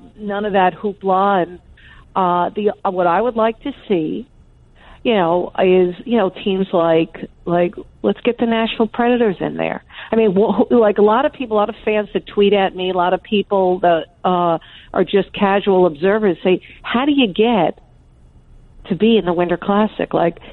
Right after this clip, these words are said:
they wanna know, like, who, who picks the team? Is there a method to the madness that you mentioned, tongue in cheek, with the Blackhawks getting in every other year? I mean, that's, you know,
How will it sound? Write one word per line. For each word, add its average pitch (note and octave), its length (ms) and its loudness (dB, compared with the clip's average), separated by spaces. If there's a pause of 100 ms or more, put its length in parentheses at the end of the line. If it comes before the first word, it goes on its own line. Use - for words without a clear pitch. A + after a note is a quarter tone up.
(120)
they G3 80 2
wanna G#3 240 2
know, G3+ 80 2
like, F#3 180 0
who, - 260 -2 (200)
who A3 220 0
picks - 340 -2
the G#3+ 80 2
team? A3+ 240 0
Is F#3+ 120 0
there G3+ 120 2
a F#3 40 2
method A#3+ 640 0 (500)
to B3 80 2
the A#3 120 -2
madness A3 720 0 (880)
that G3 220 2
you G#3 100 -4
mentioned, G#3+ 640 -2
tongue G3+ 200 -4
in G3+ 100 -2 (140)
cheek, B3 180 -6
with G3+ 120 -6
the F#3+ 60 0
Blackhawks G3 640 -4
getting F3 260 0
in E3+ 120 0
every E3 280 0
other E3 180 0
year? D#3+ 380 0 (380)
I A3 140 -2
mean, A3+ 240 2
that's, A3+ 220 0 (200)
you A#3 160 2
know, G3+ 280 0